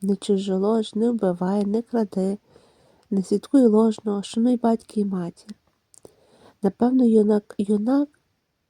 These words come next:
молився, вірив в Бога одного, але, напевно, якісь мав проблеми з ближніми.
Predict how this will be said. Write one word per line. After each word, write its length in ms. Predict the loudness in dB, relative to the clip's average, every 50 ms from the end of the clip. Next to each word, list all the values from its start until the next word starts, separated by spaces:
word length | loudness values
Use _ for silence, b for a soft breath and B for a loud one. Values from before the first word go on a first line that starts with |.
| _ _ _
молився, 800 | -2 0 2 4 4 4 4 2 2 -2 -4 -2 0 0 0 -2 _ _ _ _ _ _ _ _ _ _ _ _ _ _ _ _ _ _ _ -2
вірив 340 | 4 6 8 8 10 8 8
в 100 | 6 6
Бога 300 | 4 4 4 4 2 2
одного, 760 | 0 0 -2 -2 -2 -2 -2 0 0 -2 -2 -2 -4 -4 -4 -6 _ _ _ _ _ _ _ _ _ _ b b b b b b b b b _
але, 240 | 2 2 4 4 4
напевно, 400 | 4 2 2 -2 -6 -4 0 0
якісь 440 | 0 -2 -2 -4 -6 -6 -6 -6 -4
мав 200 | -2 -2 -2 -2
проблеми 760 | -4 -4 -4 -4 -4 -2 -2 0 0 0 2 0 0 0 -2 -6 _ _ _ _ _ _ _ _ _ _ _
з 160 | -8 -6 -6 -10
ближніми. 720 | -6 0 4 4 4 4 2 -4 -8 -6 -6 -6 -8 -8